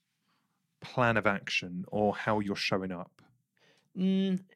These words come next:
Speaker 2: a little bit. I mean, I do now. I mean, when you get the title husband, you do think now,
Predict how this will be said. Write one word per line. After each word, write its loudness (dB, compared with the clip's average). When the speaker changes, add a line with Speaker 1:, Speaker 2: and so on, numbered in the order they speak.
Speaker 2:
a 8
little 8
bit. 6
I 6
mean, 4
I -6
do 4
now. 6
I 0
mean, 4
when 4
you -2
get 2
the -18
title 4
husband, 2
you -4
do 0
think -2
now, 2